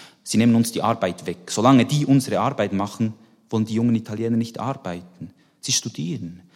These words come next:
Sie lassen sich zu Hause durchfüttern und gehen dann in den Norden. Und was macht der Staat? Nichts. Er hat uns vergessen.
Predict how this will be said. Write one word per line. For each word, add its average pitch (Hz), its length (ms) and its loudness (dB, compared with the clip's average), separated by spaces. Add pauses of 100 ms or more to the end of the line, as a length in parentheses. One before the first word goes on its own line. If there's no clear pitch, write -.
(260)
Sie - 140 0
lassen 143 200 4
sich 147 160 -4
zu - 140 -2
Hause 131 220 0
durchfüttern 104 760 -6
und 90 220 -10 (300)
gehen 107 180 2
dann 120 200 4
in 107 100 0
den 92 200 -4
Norden. 92 540 -8 (800)
Und 82 80 -12
was 87 140 -8
macht 92 220 -10
der 90 40 -10
Staat? - 640 -10 (600)
Nichts. - 600 -12 (440)
Er 98 80 -4
hat 95 100 -6
uns 92 140 -6
vergessen. - 680 -14